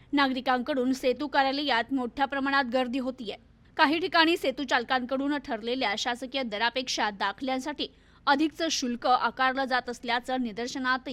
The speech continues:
येत असल्याचं स्पष्ट करण्यात आलंय. ही योजना लोकभिमुख असून या योजनेबाबत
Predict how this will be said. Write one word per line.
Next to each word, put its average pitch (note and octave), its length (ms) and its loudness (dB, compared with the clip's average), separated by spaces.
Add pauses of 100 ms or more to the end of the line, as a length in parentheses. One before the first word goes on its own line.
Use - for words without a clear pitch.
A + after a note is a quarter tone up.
(100)
येत B3+ 200 -4
असल्याचं C4+ 460 -2 (340)
स्पष्ट - 300 -6
करण्यात G3 360 -10
आलंय. G3 180 -10 (400)
ही F4+ 140 4
योजना C#4 400 4
लोकभिमुख C4 640 2
असून A#3 340 -2
या A#3 200 -2
योजनेबाबत B3+ 840 -2